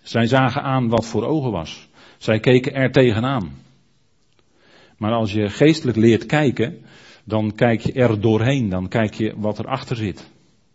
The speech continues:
En ze zeiden, ja, hij is, hij of zij zijn te zwak. Of ze moeten meer Gods gerichten, Gods oordelen spreken. Of Gods toorn of verontwaardiging. Daar moet meer over gesproken worden.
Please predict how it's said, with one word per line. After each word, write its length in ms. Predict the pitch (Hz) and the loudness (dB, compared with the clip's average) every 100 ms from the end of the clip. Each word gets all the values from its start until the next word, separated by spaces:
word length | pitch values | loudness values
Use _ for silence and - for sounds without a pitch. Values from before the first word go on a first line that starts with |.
| _ _ _ _ _ _ _ - _ - _ | _ _ _ _ _ _ _ -20 _ -20 _
En 180 | - 101 | -4 -2
ze 100 | 101 | -2
zeiden, 500 | 101 117 110 107 107 | 2 2 4 0 -2
ja, 260 | 107 113 113 - | -2 0 0 -4
hij 320 | 117 98 117 110 | -8 0 2 2
is, 200 | 95 - | 0 -8
hij 300 | 87 117 127 | -2 -2 0
of 160 | 113 - | -4 -4
zij 240 | 117 120 | -2 -2
zijn 340 | 107 107 104 | 0 0 -2
te 140 | - 120 | 2 0
zwak. 460 | 131 151 - - - _ _ _ _ - - _ | 2 -2 -4 -16 -20 _ _ _ _ -20 -20 _
Of 420 | - 117 113 - - - - - | 2 4 4 -4 -18 -20 -20 -20
ze 160 | - 123 | -6 4
moeten 280 | 139 143 139 | 6 6 6
meer 260 | 151 160 | 8 8
Gods 280 | 135 165 - | 4 -2 -4
gerichten, 500 | 120 135 185 - 143 | 2 2 2 0 -2
Gods 360 | - 143 131 - | 0 -2 -2 2
oordelen 500 | 170 185 170 160 123 | 6 6 6 4 0
spreken. 400 | - 131 107 123 | -2 -2 -2 -4
Of 140 | 113 | -6
Gods 340 | - 151 - - | 0 0 -2 2
toorn 440 | 185 202 185 127 | 6 6 6 2
of 140 | 120 | -2
verontwaardiging. 720 | - 139 131 127 170 175 131 110 | -2 0 2 2 0 0 0 2
Daar 100 | 120 | 4
moet 160 | 139 | 4
meer 200 | 165 202 | 4 4
over 220 | 180 147 | 2 0
gesproken 460 | 127 123 190 202 190 | -2 -2 0 0 0
worden. 260 | 151 95 | -2 -4